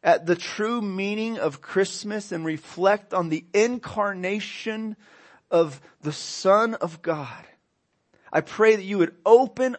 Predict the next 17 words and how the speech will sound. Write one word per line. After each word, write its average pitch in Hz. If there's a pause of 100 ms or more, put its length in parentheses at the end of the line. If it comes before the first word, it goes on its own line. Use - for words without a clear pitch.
(100)
our 202 (180)
eyes 247
this 220
morning 139 (920)
to 165
see 165
glory, 151 (1120)
to 202
be 196
amazed, 175 (680)
to 214
be 233 (120)
awestruck, 233 (440)
and 208
to 220
be 185
changed 240